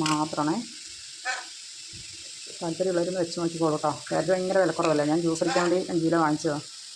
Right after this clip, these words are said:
അഞ്ച് കിലോ. മകൻ വാങ്ങിച്ചതാണ്. ഇവിടെ ജ്യൂസ് അടിച്ചു. നല്ല ക്യാരറ്റ് കേട്ടോ. അഞ്ച് കിലോ നൂറ് രൂപ. വലിയ വലിയ ക്യാരറ്റ്.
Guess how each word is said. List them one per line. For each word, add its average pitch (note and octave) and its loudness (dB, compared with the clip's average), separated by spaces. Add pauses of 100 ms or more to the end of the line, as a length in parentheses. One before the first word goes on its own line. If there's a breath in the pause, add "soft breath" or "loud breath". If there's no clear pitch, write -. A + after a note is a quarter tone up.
(540)
അഞ്ച് F3+ 2
കിലോ. E3+ 2 (280)
മകൻ D#3 2
വാങ്ങിച്ചതാണ്. E3+ 2 (1000)
ഇവിടെ F#3 -2
ജ്യൂസ് E3+ 2
അടിച്ചു. D#3+ -2
നല്ല F3+ 2 (120)
ക്യാരറ്റ് D3 2
കേട്ടോ. C#3+ -2 (600)
അഞ്ച് F3 2
കിലോ E3+ 8
നൂറ് D3 4
രൂപ. C#3 -2 (1700)
വലിയ F3 6
വലിയ F#3 4
ക്യാരറ്റ്. D3+ 2